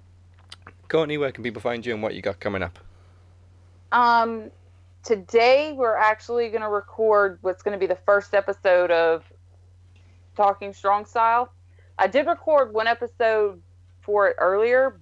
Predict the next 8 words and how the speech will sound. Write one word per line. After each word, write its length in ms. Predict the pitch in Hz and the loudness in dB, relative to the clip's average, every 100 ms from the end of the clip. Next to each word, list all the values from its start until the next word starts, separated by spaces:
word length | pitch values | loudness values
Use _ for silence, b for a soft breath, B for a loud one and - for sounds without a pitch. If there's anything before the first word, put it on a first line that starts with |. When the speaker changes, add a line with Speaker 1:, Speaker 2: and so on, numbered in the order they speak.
| - | 0
Speaker 2:
but 320 | 214 214 202 - _ _ _ - _ - - | 4 4 2 -4 _ _ _ -20 _ -20 -8
I, 680 | - 202 208 208 208 202 202 - | 0 4 4 4 4 2 -2 -2
I 140 | 202 | -2
wasn't 400 | 202 247 269 269 - | 2 2 2 -4 -10
too 100 | 240 | -8
comfortable 500 | 233 214 233 226 240 | -4 -4 -4 -4 -2
with 180 | 247 | 2
it. 160 | 254 254 | 2 0